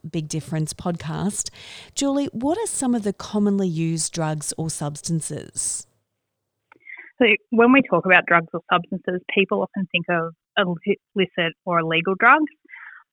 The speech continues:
Speaker 2: but the most common ones are, like, illegal drugs like alcohol, tobacco, and, yeah, over-the-counter prescription sort of drugs.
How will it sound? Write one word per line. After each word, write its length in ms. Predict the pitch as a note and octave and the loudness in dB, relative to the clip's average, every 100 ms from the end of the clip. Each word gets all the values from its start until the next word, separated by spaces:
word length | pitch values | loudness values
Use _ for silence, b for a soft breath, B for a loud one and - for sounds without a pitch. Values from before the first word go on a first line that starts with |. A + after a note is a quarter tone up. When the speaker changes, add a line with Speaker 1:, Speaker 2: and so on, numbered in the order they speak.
| - | 2
Speaker 2:
but 140 | G3+ - | 2 4
the 60 | G#3 | 2
most 300 | G3 A3+ - - | 2 0 -2 -4
common 320 | F3+ F3+ E3+ | 0 0 0
ones 360 | E3 D#3+ E3 E3 - | 2 2 0 -6 0
are, 460 | E3+ D#3+ D#3+ D#3+ D#3+ | 4 6 4 4 0
like, 220 | - E3 - | 0 0 0
illegal 420 | F#3 E3+ D#3 D#3 D#3+ | -6 -4 -4 -6 -4
drugs 220 | D#3+ D3+ - | 0 0 0
like 180 | E3 D3+ - | 0 0 2
alcohol, 600 | D#3 - E3+ E3 D#3+ D#3+ - _ - | 0 0 -2 -2 -2 -4 -10 _ -6
tobacco, 760 | F3 D#3 - D#3+ D#3 D3+ E3 - | 0 0 2 0 2 2 0 0
and, 460 | F3 D#3 D3+ D#3 E3+ - | 0 0 -4 -8 -18 -2
yeah, 160 | F3 D#3+ | 2 2
over-the-counter 560 | D#3+ D#3+ D#3+ - D#3 D#3 | 2 -2 -8 -4 -4 -4
prescription 520 | - - - - F3 E3+ | -8 -8 -8 -8 -12 -8
sort 100 | F3 | -6
of 80 | E3 | -2
drugs. 300 | D#3 - | -2 -2